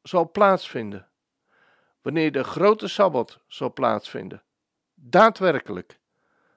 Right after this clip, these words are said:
Let op het Midden-Oosten. Let op Israël.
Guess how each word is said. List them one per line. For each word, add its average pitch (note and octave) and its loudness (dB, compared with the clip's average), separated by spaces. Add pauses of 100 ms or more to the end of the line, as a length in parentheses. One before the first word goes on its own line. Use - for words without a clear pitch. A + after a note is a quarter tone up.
(260)
Let F#3+ 0
op C3+ -10
het - -18
Midden-Oosten. E3+ -2 (380)
Let F#3+ 2
op F#3+ -2
Israël. D#3+ 0